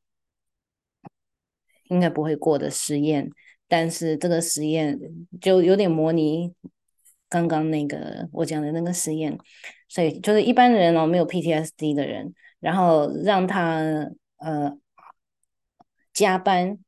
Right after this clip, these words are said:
就是上白班也上夜班，连续两天四十八小时，上了白班没有下班，直接上夜班，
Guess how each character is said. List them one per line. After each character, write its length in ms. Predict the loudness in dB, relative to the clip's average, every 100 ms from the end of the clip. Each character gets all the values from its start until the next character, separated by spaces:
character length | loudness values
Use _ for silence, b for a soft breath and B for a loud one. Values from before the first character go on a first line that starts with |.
| _
就 160 | 0 0
是 140 | 0
上 280 | 2 2 4
白 220 | 2 0
班 240 | 0 0 0
也 80 |
上 240 | 0 0 2
夜 220 | 2 0
班， 260 | -2 -4 -4
连 180 | -2 -2
续 300 | 2 2 0 -2
两 260 | -4 -4
天 420 | -4 -2 0 -2 -8 _ _
四 180 | -6 -2
十 60 |
八 180 | -2 -2
小 220 | -4 -8
时， 240 | -8 -10 -6
上 220 | 0 0
了 40 |
白 220 | 0 -2
班 340 | 0 0 0 -2 B B B _ _ _ _ _ _ -2
没 160 | 2
有 100 | 2
下 160 | 2 0
班， 160 | -2
直 120 | -2 0
接 160 | 2
上 220 | 2 2 0 -2 _ _ -16
夜 240 | -4 0 2
班， 400 | 0 -2 -4